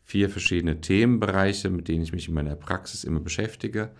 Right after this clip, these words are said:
Ein Thema ist es Zielfindung, Zielbild. Ein anderes Thema ist es Fühlen. Ein weiteres Thema, worum es in der nächsten Folge gehen soll, ist Bewusstsein und Unterbewusstsein.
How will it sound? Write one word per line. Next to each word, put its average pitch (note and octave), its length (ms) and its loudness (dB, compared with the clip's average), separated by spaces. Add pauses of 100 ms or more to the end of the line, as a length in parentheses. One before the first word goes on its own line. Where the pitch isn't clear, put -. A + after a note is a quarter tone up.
(680)
Ein E2+ 260 0
Thema E2+ 300 2
ist D#2 200 -2
es E2 180 -6
Zielfindung, F#2 600 0
Zielbild. G2+ 760 2 (540)
Ein F#2+ 120 -6
anderes E2 380 0
Thema E2 300 2
ist D#2+ 160 -4
es D#2+ 120 -6
Fühlen. G#2+ 640 4 (920)
Ein D#2 140 0
weiteres D#2+ 360 2
Thema, D#2+ 300 2
worum D#2 220 0
es E2 100 -4
in E2 60 -2
der D#2 140 2
nächsten D#2+ 200 -6
Folge D2+ 260 -4
gehen D2+ 220 -2
soll, D2 180 -2
ist D2+ 120 -8
Bewusstsein D2+ 640 -6
und C2+ 100 -8
Unterbewusstsein. E2+ 1080 -4